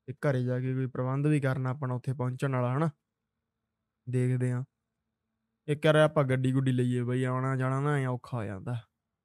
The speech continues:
ਹੁਣ ਜਿਵੇਂ ਆਪਾਂ ਜਾਣਾ ਉੱਥੇ, ਔਖਾ ਹੈ ਕੰਮ। ਲਓ ਜੀ।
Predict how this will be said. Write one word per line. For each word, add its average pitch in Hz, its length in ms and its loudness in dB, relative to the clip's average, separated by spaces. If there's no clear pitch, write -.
ਹੁਣ 127 80 0
ਜਿਵੇਂ 127 260 0
ਆਪਾਂ 127 220 -2
ਜਾਣਾ 123 500 -2
ਉੱਥੇ, 127 560 -6
ਔਖਾ 123 320 -4
ਹੈ 95 80 -6
ਕੰਮ। - 280 -16
ਲਓ 110 380 -4
ਜੀ। - 280 -20